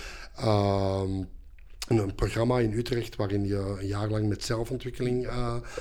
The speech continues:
aan, aan, aan de slag gaat. En, eh, ja, ik vond dat vanuit mezelf eigenlijk helemaal niks. Eh, ik, ik was ook bij het intakegesprek en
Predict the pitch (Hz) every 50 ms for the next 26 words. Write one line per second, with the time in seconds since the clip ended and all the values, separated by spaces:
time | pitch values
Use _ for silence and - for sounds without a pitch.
0 | - - - - 127 123 120 120 117 120 120 120 120 123 120 120 - 123 123 120
1 | 120 110 - - 131 127 - - 143 139 147 143 - - - - - - - -
2 | - - - - - - - - - - - - 127 120 117 113 113 110 107 -
3 | - 117 113 113 110 110 107 104 104 104 98 - - - - - - - - 123
4 | - - - 127 113 113 110 110 - - - - - - - - - - 98 -
5 | 117 113 117 107 104 107 98 120 117 120 117 - 120 113 107 104 - 127 127 123
6 | 110 104 101 120 - - - - - - - - 120 120 117 110 107 104 104 104
7 | 104 107 107 107 107 - - - - - - - - 117 104 120 113 110 117 110
8 | 107 - - - 135 135 131 - 147 143 143 - 147 131 - - - - 139 139
9 | 233 - - 131 117 110 107